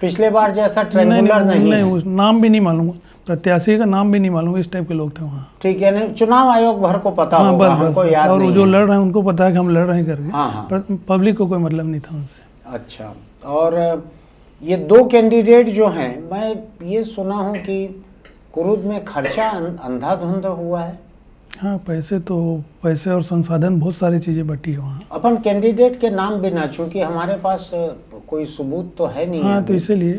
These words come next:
Speaker 1: तो लेकिन किस किस तरीके से पैसा खर्च हुआ है?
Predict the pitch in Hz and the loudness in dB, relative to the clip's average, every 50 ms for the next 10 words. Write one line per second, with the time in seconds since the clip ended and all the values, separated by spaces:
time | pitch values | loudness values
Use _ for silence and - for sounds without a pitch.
0 | 240 - - - - _ _ 196 190 220 220 247 262 247 - - - - - - | -8 -14 -20 -20 -20 _ _ -2 -2 -2 0 0 -2 -2 -4 -6 -12 -18 -20 -20
1 | - - _ - 254 254 254 - - 302 262 - - - 196 175 185 180 180 - | -20 -20 _ -2 -2 -2 -2 -2 -4 -4 -4 -4 -2 0 0 0 0 -2 -2 -2
2 | 277 269 269 254 - - 165 139 123 - 160 151 156 - 127 123 117 - - 113 | -2 -2 -2 -4 -4 -4 -4 -6 -4 -4 -6 -6 -6 -8 -12 -12 -12 -12 -14 -14
3 | 107 104 107 101 95 104 | -14 -12 -14 -14 -16 -18